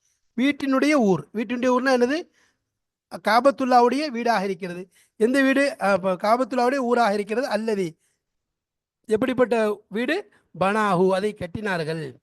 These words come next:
இப்ராஹிம், இப்ராஹிம் அலைஹிஸ்ஸலாம் அவர்கள் அதை கட்டினார்களே. அப்படி இப்படி இப்ராஹிம் அலைஹிஸ்ஸலாம் தான் என்னது?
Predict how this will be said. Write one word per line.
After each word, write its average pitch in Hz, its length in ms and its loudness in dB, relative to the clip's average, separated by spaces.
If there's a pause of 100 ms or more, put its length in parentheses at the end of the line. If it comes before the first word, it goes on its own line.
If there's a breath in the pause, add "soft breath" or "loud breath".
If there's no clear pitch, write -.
(1160 soft breath)
இப்ராஹிம், 190 640 4 (360)
இப்ராஹிம் 226 320 2
அலைஹிஸ்ஸலாம் 190 360 -2
அவர்கள் 175 200 -4
அதை 165 140 -6
கட்டினார்களே. 196 640 -2 (320 soft breath)
அப்படி 202 260 0
இப்படி 214 160 0
இப்ராஹிம் 240 220 0
அலைஹிஸ்ஸலாம் 240 260 0
தான் 247 160 -4
என்னது? 226 180 0